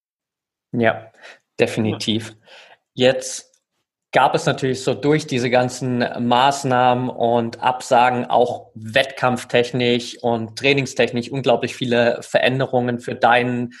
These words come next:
Speaker 1: Jahresablauf zweitausendzwanzig, Absage von Olympia, hast du gerade schon angesprochen. Wie gehst du jetzt
Speaker 2: Ja.
Speaker 1: gerade persönlich so auch mit dieser ganzen Ungewissheit um in Bezug auf die konkrete Wettkampfsaison zweitausendzwanzig?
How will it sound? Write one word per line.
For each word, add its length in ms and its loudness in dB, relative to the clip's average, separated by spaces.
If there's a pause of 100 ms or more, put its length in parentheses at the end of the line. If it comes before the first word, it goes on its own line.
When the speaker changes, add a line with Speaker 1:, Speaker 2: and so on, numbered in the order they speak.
(120)
Speaker 1:
Jahresablauf 880 2
zweitausendzwanzig, 1000 0
Absage 360 0
von 160 -6
Olympia, 400 0
hast 160 -2
du 40 -18
gerade 220 0
schon 120 -6
angesprochen. 840 -4 (460)
Wie 280 -6
gehst 300 0
du 40 2
jetzt 220 2
Speaker 2:
Ja. 360 -12
Speaker 1:
gerade 240 4 (240)
persönlich 520 0
so 100 2
auch 200 4
mit 200 -6
dieser 180 0
ganzen 420 -2
Ungewissheit 840 0
um 240 -4
in 140 -6
Bezug 520 -8
auf 360 2
die 180 -12 (240)
konkrete 560 0
Wettkampfsaison 640 -2
zweitausendzwanzig? 680 -2